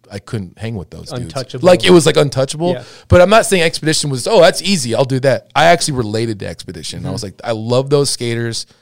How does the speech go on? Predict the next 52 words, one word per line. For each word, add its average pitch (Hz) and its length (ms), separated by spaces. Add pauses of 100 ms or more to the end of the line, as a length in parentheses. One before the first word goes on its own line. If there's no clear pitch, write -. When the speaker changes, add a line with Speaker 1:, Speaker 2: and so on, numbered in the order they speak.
(260)
Speaker 1:
And 107 560 (380)
there 120 80
was 123 160
some 135 140
connect 117 480
that, 107 180
that 107 240
someone, 107 320
uh, 104 400 (220)
gave 127 180
my 120 100
sponsor 107 380
me 104 80
tape. 110 200
The 113 60
guys 110 220
at 98 60
Jay's 107 260
gave 98 140
my 92 100
tape 101 300
to 92 200 (540)
this 92 100
guy, 95 240
Eli, 98 540
that 92 100
does 85 180
Gold 90 220
Wheels. 101 460
And 104 140
they 104 100
had 98 160
just - 320 (220)
started 95 480
doing 92 260
K 104 300
O 135 240 (100)
at 123 120
that 143 180
point, 165 320 (240)
which 107 160
Expedition 110 480
was 123 100
involved. 131 480 (400)
He 123 160
kinda 113 240
gave 110 140
me 110 100
a - 20
good 101 180
connect 101 320
there. 98 340